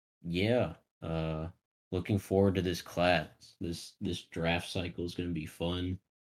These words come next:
Um, not to mention, this might be a crazy free agency,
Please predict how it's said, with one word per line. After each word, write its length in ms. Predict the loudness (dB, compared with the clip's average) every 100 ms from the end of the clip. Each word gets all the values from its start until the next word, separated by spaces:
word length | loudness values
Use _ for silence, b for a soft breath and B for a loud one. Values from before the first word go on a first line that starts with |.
| _ -10
Um, 480 | -8 -8 -8 -10 -14 _ _ _ -4
not 160 | -2 2
to 60 |
mention, 380 | 4 4 2 -2
this 160 | -2 -2
might 180 | -2
be 140 | 0 -2
a 60 |
crazy 540 | -4 -4 0 0 0 -4
free 280 | -2 -2 2
agency, 720 | 0 0 -4 -4 -6 -6